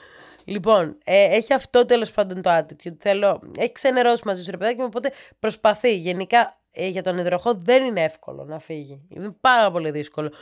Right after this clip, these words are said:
Οπότε προσπαθεί να σε πλάσει έτσι όπως γουστάρει αυτός. Έτσι όπως θα τον εξυπηρετούσες στη ζωή του. Ιχθύς.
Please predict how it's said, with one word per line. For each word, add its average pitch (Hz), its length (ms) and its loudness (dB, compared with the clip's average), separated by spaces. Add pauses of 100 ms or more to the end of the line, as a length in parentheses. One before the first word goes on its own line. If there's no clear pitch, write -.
(140)
Οπότε 247 300 -2
προσπαθεί 311 340 -2
να 339 100 2
σε 269 120 -6
πλάσει 196 560 2
έτσι 277 140 -12
όπως 285 140 -6
γουστάρει 285 360 0
αυτός. 202 480 0 (280)
Έτσι 214 180 -4
όπως 269 120 -6
θα 294 120 -2
τον 269 100 -6
εξυπηρετούσες 240 1200 -2
στη - 260 -8
ζωή 262 400 2
του. 254 320 2 (2000)
Ιχθύς. 294 720 -2